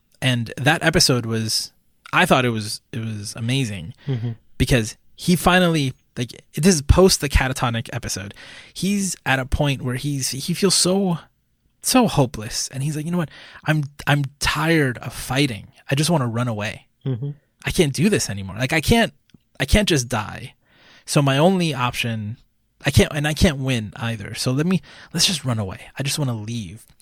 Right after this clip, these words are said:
Speaker 1: And the way he does it, the way he talks about it, like, he is so, so tired. He's so afraid
Speaker 2: Mm-hmm.
Speaker 1: of just possibly seeing any of that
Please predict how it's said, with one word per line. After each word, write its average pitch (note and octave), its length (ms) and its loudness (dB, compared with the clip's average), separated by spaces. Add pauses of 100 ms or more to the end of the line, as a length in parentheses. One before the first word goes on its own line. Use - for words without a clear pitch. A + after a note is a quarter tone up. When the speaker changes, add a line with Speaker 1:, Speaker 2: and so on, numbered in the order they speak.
(220)
Speaker 1:
And D3+ 120 2
the D3 100 4
way F#3 220 4
he F#3 200 4
does C3+ 340 2
it, C#3 120 -4
the B2+ 80 -2
way C#3 80 -2
he D3 100 -2
talks - 320 -6
about C3 180 -2
it, B2+ 40 -2
like, B2+ 160 -6
he F#3+ 160 0
is E3 80 4
so, D#3 540 4
so C3+ 240 -2
tired. B2 340 -6
He's C#3+ 160 -4
so D#3+ 260 0
afraid B2 600 -4
Speaker 2:
Mm-hmm. A#2+ 400 -6
Speaker 1:
of D3 80 0
just - 300 0 (680)
possibly C#3+ 760 2
seeing D3+ 640 0
any D3 400 0
of A#2 240 -2
that A#2 360 -2